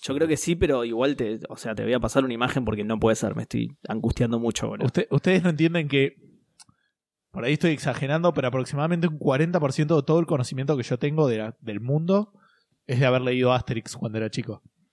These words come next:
Speaker 2: Entonces es como que el sesenta por ciento restante es como muy
Speaker 1: Rarísimo,
Speaker 2: <laughs>
Speaker 1: boludo.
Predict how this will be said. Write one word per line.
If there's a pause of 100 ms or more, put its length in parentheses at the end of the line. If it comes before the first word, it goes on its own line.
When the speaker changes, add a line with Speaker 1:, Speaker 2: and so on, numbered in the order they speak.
(180)
Speaker 2:
Entonces
es
como
que
el
sesenta
por
ciento
restante
es
como (180)
muy (560)
Speaker 1:
Rarísimo,
Speaker 2:
<laughs>
Speaker 1:
boludo.